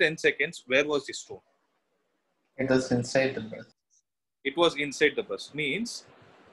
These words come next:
Speaker 1: exactly at ten seconds, the stone will have the exact velocity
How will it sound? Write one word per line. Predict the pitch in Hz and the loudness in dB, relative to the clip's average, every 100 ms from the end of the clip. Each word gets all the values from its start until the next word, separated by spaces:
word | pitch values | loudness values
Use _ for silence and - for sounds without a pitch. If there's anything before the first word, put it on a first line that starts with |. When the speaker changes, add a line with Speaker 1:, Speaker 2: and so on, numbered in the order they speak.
| - | -4
Speaker 1:
exactly | 143 143 202 208 208 214 226 - | -2 2 4 4 2 -2 -2 2
at | 147 - - | 0 2 2
ten | 170 185 | 2 2
seconds, | 180 - 123 131 208 - - - _ _ _ _ _ _ _ _ _ _ - | -2 0 -4 -6 -10 -14 -16 -20 _ _ _ _ _ _ _ _ _ _ -8
the | |
stone | 151 - 208 247 240 | -8 -2 2 4 4
will | 214 160 | 2 4
have | 143 170 196 | 4 4 2
the | 180 165 | -2 -2
exact | 139 - 185 190 - | -2 0 2 2 0
velocity | 156 156 156 - 175 190 | 0 2 0 -2 -6 -6